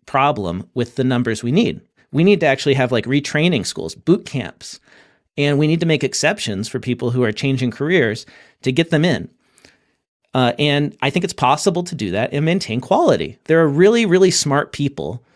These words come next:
who maybe <laughs> they majored in, like, English literature and they're brilliant, but they, and they could pick up accounting if they did a boot camp kind of situation. But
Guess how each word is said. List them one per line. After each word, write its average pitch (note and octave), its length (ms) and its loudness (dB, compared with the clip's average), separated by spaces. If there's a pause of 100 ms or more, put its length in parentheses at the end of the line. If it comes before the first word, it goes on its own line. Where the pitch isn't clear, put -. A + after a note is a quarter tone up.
who C3 160 -4
maybe D#3 380 2
<laughs> - 0 -
they D3 160 2
majored C#3 480 2
in, A2+ 140 0
like, G#2+ 280 -4
English D3 400 2
literature A#2+ 680 -2 (440)
and C3 320 0
they're C3+ 140 2
brilliant, B2 480 2
but A2+ 120 -4
they, C3 220 2 (540)
and C#3 160 0
they C#3 60 4
could C3+ 180 -4
pick F3 180 0
up B3+ 140 0
accounting G2 460 -4
if G2+ 120 -6
they A#2 220 0
did C3 240 -2
a B2+ 40 2
boot D3 240 -2
camp - 260 -10
kind G2 160 -8
of D2+ 80 -10
situation. - 680 -10
But D3 160 -4